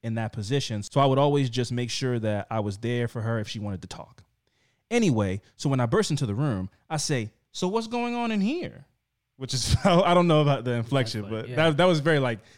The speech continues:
Speaker 1: that was very playful. I'm sure it was a little bit more demanding. Like, "So what's going on in here?" Uh, the guy looks at me and yells at me to mind my business and to get out of their bedroom. I repeat myself, and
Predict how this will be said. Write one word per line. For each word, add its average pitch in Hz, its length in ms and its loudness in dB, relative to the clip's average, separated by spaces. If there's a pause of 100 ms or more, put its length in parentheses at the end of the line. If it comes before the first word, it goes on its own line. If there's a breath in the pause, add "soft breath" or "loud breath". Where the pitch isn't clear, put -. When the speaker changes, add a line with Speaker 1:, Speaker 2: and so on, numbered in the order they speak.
Speaker 1:
that 180 80 0
was 180 80 4
very 147 180 2
playful. 117 420 -4
I'm 113 120 -6
sure 107 180 -2
it 101 100 0
was 90 240 -8 (120)
a 113 40 -4
little 110 180 0
bit 101 140 -4
more 98 120 -6
demanding. 95 340 -6
Like, 82 80 -12
"So 208 100 -4
what's 269 160 -2
going 262 220 -4
on 254 140 -4
in 185 60 0
here?" 262 220 -2 (880)
Uh, 110 320 0 (100)
the 131 100 -2
guy 170 220 2
looks 165 280 4
at 123 80 -2
me 123 220 0
and 113 100 -2
yells 117 240 0
at 101 80 -6
me 104 180 -6
to - 120 -6
mind 123 300 0
my 107 120 0
business 98 500 0 (200 soft breath)
and 110 100 -4
to 120 100 -4
get 127 140 0
out 123 100 2
of 113 60 -2
their 107 120 -2
bedroom. 95 500 -4 (560 loud breath)
I 160 80 0
repeat 170 380 4
myself, 120 480 -2 (160)
and 120 240 -4